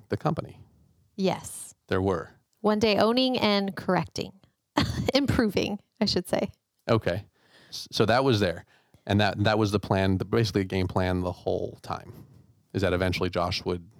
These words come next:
Speaker 1: take over or buy the company or something, right?
Speaker 2: Yes.
Speaker 1: Okay. So from your perspective, what do you think about all that? Like, think about you guys own a company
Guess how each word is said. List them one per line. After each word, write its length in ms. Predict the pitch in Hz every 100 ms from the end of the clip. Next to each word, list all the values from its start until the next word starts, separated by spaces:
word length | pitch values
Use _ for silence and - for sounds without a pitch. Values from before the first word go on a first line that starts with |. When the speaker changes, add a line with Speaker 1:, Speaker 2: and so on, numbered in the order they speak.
| - _ -
Speaker 1:
take 200 | 98 101
over 460 | 110 110 110 104
or 40 | 90
buy 240 | 92 98
the 140 | 95
company 480 | - 92 90 90 87
or 260 | 87 85 85 - _ _ -
something, 420 | - 92 - 78
right? 280 | 82 90 - - -
Speaker 2:
Yes. 340 | 190 - - - _ - - 104
Speaker 1:
Okay. 220 | 104 - _ _ - - _ _ _ _ _ _ -
So 180 | 131
from 160 | 113 110
your 140 | 165
perspective, 680 | - - - 85 - - - - _ _ _ _ _ _ _ _ _ _ _ _ _ _ -
what 180 | 110
do 60 | 208
you 60 | 269
think 200 | 156 -
about 220 | 147 87
all 140 | 82
that? 140 | 82 - - - _ _ _ _ _ _ _ _ _
Like, 200 | 131 -
think 260 | 123 175 196
about 440 | 180 123 117 - _
you 220 | 120 127
guys 320 | 151 120 113 104
own 640 | 113 98 90 90 92 113 - - _ _ _
a 140 | 101 101
company 640 | - 113 95 92 98 101